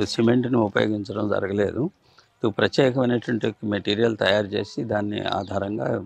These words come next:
ఈ పునాది వేసుకురావడం అనేటువంటి జరిగింది. ఈ డెబ్రిస్ కారణంగా దీనికి లోడ్ బేరింగ్ స్ట్రెంగ్త్ ఉండదు అని అనేటువంటి ఎక్స్‌పర్ట్స్ చెప్పడంతో దాన్ని మొత్తాన్ని కూడా తొలగించి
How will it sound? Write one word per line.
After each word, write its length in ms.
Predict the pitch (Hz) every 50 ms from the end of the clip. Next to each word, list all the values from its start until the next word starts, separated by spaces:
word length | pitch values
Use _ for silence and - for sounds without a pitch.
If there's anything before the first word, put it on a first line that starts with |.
| 101 _ -
ఈ 80 | 104 95
పునాది 460 | - - - 113 113 117 113 98 117 110
వేసుకురావడం 600 | 107 101 104 98 - - - 104 92 90 90 95
అనేటువంటి 440 | 92 92 90 87 - - - 90 90
జరిగింది. 560 | 87 95 87 90 90 92 98 - 113 165 226 - - -
ఈ 60 | 110
డెబ్రిస్ 540 | 101 107 113 110 117 139 135 139 - - 147 139 131 123 -
కారణంగా 480 | 117 110 110 117 120 123 120 120 135 143
దీనికి 440 | 139 120 117 117 113 110 - 131 123 107
లోడ్ 280 | 104 110 120 127 123
బేరింగ్ 360 | 113 117 117 110 113 120 117 107
స్ట్రెంగ్త్ 400 | - - 113 110 104 104 - 123
ఉండదు 340 | 113 101 101 104 104 107
అని 280 | 110 107 104 101 92 104
అనేటువంటి 500 | 104 101 101 98 98 101 98 98 98 104 98 95
ఎక్స్‌పర్ట్స్ 420 | - - - - 123 - - - -
చెప్పడంతో 460 | 92 - - 104 95 101 98 - 101 87 -
దాన్ని 280 | - 127 117 107 101 98
మొత్తాన్ని 460 | 98 104 101 - - 104 104 104 98
కూడా 260 | - 107 101 117 143 - _ _ _ _ _ - - _ -
తొలగించి 680 | 107 110 113 120 135 131 123 - - 156 160 160 156